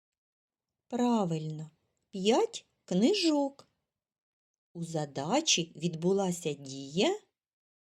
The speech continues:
додавання. Діти,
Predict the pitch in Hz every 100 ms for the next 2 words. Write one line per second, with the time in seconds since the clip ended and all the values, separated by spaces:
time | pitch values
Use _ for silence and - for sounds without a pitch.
0 | _ - 349 359 349 349 311 247 175 156
1 | 151 151 - _ _ _ _ _ _ _
2 | _ _ _ _ 269 269 220 - 147